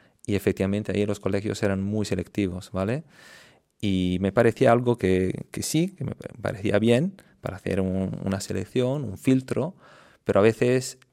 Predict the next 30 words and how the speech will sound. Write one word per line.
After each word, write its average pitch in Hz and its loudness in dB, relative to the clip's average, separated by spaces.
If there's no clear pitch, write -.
el 92 -2
rechazar 107 -2
al 110 6
alumno 120 2
era 107 2
para 92 -4
mí 104 -4
demasiado 110 0
duro. 98 0
Era 101 0
simplemente 117 -4
una 98 0
carta, 190 0
una 98 -4
comunicación 113 -2
a - -4
los 98 -6
padres 135 0
y 101 -12
ya, 101 -8
¿vale? 104 -2
Al, 104 -4
al, - -4
al - -2
final 98 2
de 98 4
un 95 0
proceso - -6
de 95 -4
selección. 101 -6